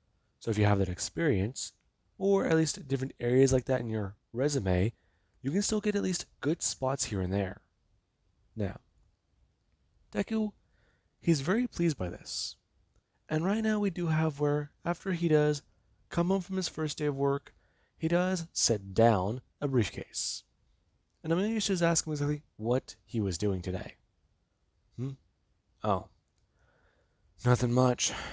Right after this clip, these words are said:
Got things clear with the doctors, got things clear with my boss. A lot of different people at the precinct were happy to see me again. I was gone for over a month. Deku flipping open the case. Him throwing it open, as he does go to pull out a s-,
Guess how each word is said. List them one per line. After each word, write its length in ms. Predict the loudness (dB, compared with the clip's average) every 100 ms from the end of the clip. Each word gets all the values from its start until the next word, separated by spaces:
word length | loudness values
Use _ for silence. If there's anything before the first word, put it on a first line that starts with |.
| -10
Got 180 | -4 -4
things 180 | -4 -8
clear 140 | -8
with 80 | -6
the 60 | -2
doctors, 1000 | 0 0 -2 -2 0 0 0 -4 -6 -8
got 180 | -10 -10
things 200 | -10 -12
clear 120 | -8
with 100 | -6
my 80 | -4
boss. 840 | 0 2 4 2 -2 -4 -6 -10 _ _
A 40 | -2
lot 160 | 0
of 180 | 0 -4
different 240 | -4 -4 -2
people 160 | -2
at 60 | -2
the 60 |
precinct 380 | -2 -4 -2 -2
were 60 | -2
happy 200 | -2 -2
to 60 |
see 160 | -2 0
me 120 | 0
again. 460 | 0 0 0 -4 -8 _ _ _ _ _ _ -4
I 80 |
was 240 | -4 -4 -8 -2
gone 200 | 0 0
for 120 | -2
over 160 | -2
a 40 | -4
month. 380 | -4 -8 -14 -20 _ _ _ _ _ _ _ _ _ -6
Deku 240 | 0 0
flipping 220 | 0 0
open 180 | 0 0
the 100 | -6
case. 600 | -2 0 0 -4 -8 -8 _ _ _ _ _ _ 0
Him 320 | 2 2 -2
throwing 220 | -2 0
it 80 | 4
open, 440 | 2 2 -4 -4 -10 _ _ -4
as 340 | 2 2 2
he 100 | 4
does 220 | 4 4 0
go 120 | -6
to 180 | -6 -10 _
pull 240 | -6 0 0
out 140 | 0
a 100 | -6
s-, 260 | -4 -4